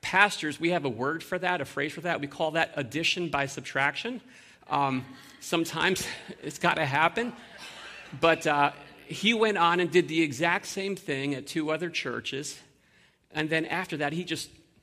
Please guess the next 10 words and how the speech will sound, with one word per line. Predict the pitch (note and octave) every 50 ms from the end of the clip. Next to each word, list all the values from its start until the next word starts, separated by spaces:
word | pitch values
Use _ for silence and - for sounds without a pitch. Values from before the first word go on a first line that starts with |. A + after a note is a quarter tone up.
| _ _
checked | - - F#3 E3+ F3 -
out | D#3+ E3
of | D#3+
church | - - - F#2+ B2 - -
because | - A#2 - C3 A#2+ A2 - - - _ _ _ _ _ _ _
no | - C3+ D3+
one | D3+ D3 C#3+
was | C3+ B2+
gonna | C#3 C3 B2 A#2+ - -
meet | C3 C3 B2+ B2 -